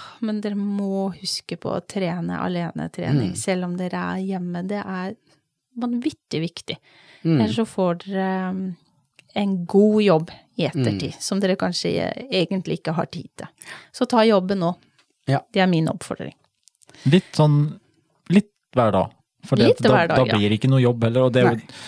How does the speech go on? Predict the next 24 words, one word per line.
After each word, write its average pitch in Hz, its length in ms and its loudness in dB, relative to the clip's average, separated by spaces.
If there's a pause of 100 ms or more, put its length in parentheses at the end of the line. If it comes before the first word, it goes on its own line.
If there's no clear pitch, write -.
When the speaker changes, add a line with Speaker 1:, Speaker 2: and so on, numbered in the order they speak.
(140)
Speaker 3:
det 147 120 4
var 135 120 6
vel 127 160 4
egentlig 113 300 4
det 104 180 2
som 113 540 4 (100)
kanskje 110 300 0
var 101 180 -2
litt, - 320 -4
eh, 107 220 4
grunnlaget 107 640 2
for 113 100 0
hele 104 380 2
denne 107 320 2
podden 120 260 2
her, 165 220 6
at, - 180 0
eh, 123 180 4 (680)
trening 123 560 4
trenger 101 480 0
ikke 156 260 -2 (260)
bli 104 200 2
et 110 140 2
ork, - 520 0